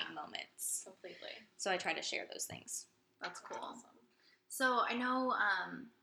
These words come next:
Speaker 1: I have, like, two questions that I've been thinking about. Is you've been very successful, but in life there are failures. How do you give advice for failure? How have you overcome failure?
Speaker 2: I feel like the only way to overcome failure is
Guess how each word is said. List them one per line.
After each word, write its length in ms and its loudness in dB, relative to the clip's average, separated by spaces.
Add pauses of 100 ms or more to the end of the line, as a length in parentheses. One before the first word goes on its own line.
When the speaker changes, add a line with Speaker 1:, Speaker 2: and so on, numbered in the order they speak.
(160)
Speaker 1:
I 40 -2
have, 100 0
like, 220 -4
two 380 -4
questions 340 -6
that 100 -8
I've 120 -4
been 140 -12
thinking 320 -14
about. 300 0 (500)
Is 400 0
you've 160 -8
been 140 4
very 220 2
successful, 800 -4
but 180 0
in 140 -8
life 260 -4
there 200 0
are 260 2
failures. 680 -4
How 460 2
do 60 -8
you 260 -10
give 140 -8
advice 400 -2
for 180 -4
failure? 320 -4
How 120 -2
have 180 -8
you 180 -8
overcome 560 -6
failure? 400 -12 (1500)
Speaker 2:
I 60 2
feel 280 2
like 260 4
the 160 0
only 320 2
way 560 2 (380)
to 200 0
overcome 420 2
failure 400 0
is 320 2